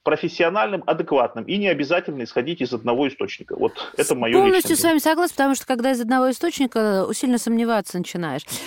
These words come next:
Speaker 2: А, еще одна новость, и, пожалуй, на сегодня она будет последняя в нашей с вами беседе. Минздрав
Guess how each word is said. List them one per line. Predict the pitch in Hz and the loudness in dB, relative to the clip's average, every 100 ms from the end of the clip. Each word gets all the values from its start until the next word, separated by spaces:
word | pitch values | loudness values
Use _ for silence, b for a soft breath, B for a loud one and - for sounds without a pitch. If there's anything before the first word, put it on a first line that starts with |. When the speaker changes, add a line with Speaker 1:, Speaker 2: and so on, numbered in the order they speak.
| B B - | B B -2
Speaker 2:
А, | 226 214 | 2 2
еще | 240 330 427 | 2 2 2
одна | 427 294 285 | 2 4 4
новость, | 381 349 294 - | 4 2 -2 0
и, | 254 240 | -2 0
пожалуй, | 247 247 262 | 0 0 0
на | 233 | 0
сегодня | - 240 247 220 220 | -2 -2 -2 0 0
она | 214 | 0
будет | 208 196 | -4 -4
последняя | 226 240 226 214 170 165 | -2 -2 -2 -2 -2 -4
в | 147 165 156 156 180 | -4 -4 -6 -4 -2
нашей | 175 - 175 | -4 -6 -6
с | |
вами | 180 165 | -4 -4
беседе. | 170 208 330 254 202 | -4 -2 -2 0 -2
Минздрав | 185 175 214 220 285 359 | -2 -2 -2 0 2 0